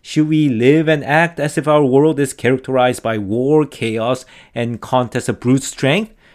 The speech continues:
Should we relate to it primarily as a place to gather and hoard data? Should we relate to it mainly as a place to find and revel in pleasure? Which way or relating to reality should we follow,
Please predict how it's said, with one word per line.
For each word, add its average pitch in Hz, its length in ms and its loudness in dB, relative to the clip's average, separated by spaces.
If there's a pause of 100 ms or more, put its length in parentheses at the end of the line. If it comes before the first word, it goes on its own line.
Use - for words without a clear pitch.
(220)
Should 113 300 -6
we 110 300 0
relate 120 380 2
to 151 120 0
it 156 180 2
primarily 151 880 2
as 151 180 -2
a 160 60 -2
place 156 440 -2
to 151 100 -2
gather 135 420 2
and 127 200 -2
hoard 123 360 0 (140)
data? 160 520 -2 (520)
Should 123 200 -2
we 131 120 4
relate 131 360 2
to 165 100 -4
it 160 120 0
mainly 156 480 -2
as 156 100 -4
a 165 80 -2
place 139 340 -2
to 147 60 -8
find 135 400 -4
and 120 220 -4
revel 117 380 -2
in 127 120 -4
pleasure? 156 460 0 (460)
Which 127 340 -4
way 226 260 2
or 180 300 2
relating 170 480 2
to 170 120 -14
reality 180 520 -2
should 170 160 -6
we 175 100 -2
follow, 170 460 0